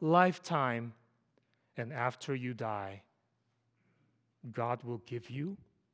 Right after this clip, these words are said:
either O or X, pass or fail, heaven or hell. But friends,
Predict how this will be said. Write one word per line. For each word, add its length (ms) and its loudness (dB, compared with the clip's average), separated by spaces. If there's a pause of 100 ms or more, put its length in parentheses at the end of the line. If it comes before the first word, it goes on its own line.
(640)
either 400 -4
O 360 -2 (1160)
or 180 -6
X, 500 -6 (1300)
pass 600 -4 (1200)
or 100 -4
fail, 480 -4 (1040)
heaven 440 -10 (1900)
or 140 -6
hell. 320 -6 (2750)
But 100 -2
friends, 520 -6